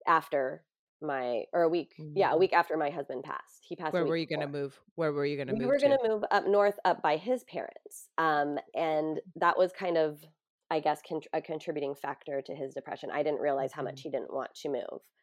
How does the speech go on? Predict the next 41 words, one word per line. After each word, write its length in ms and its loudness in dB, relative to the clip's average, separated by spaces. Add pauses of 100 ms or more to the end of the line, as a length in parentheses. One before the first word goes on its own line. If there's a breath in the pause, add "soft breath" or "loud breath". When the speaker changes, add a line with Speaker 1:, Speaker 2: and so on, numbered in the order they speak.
(460)
Speaker 1:
Um, 480 2
Speaker 2:
Mm-hmm. 80 -10
Speaker 1:
and 220 0 (220)
Speaker 2:
More 160 4
towards 260 4
the 140 4
Speaker 1:
so 0 -
Speaker 2:
L 160 0
A 120 2
area? 440 0 (300)
More 160 -2
towards 260 8
Speaker 1:
Yeah, 100 6
Speaker 2:
L 40 4
A? 160 2 (120)
Speaker 1:
Central 220 2
Speaker 2:
Mm-hmm. 20 2
Speaker 1:
California, 760 2
like, 220 0
kind 180 0
of 120 -2
near 160 4
Santa 240 0
Barbara. 460 0 (440)
Speaker 2:
Okay. 240 -2 (420)
Speaker 1:
Yeah, 140 2
Speaker 2:
Mm-hmm. 20 0
Speaker 1:
like, 140 -2
Santa 180 -2
Barbara 240 -2 (160)
Speaker 2:
I 60 6
Speaker 1:
area. 20 10
Speaker 2:
used 140 4
to 80 4
live 140 6
in 80 2
Cal-, 240 4
I 200 4
used 200 6
to, 200 -4
I, 180 0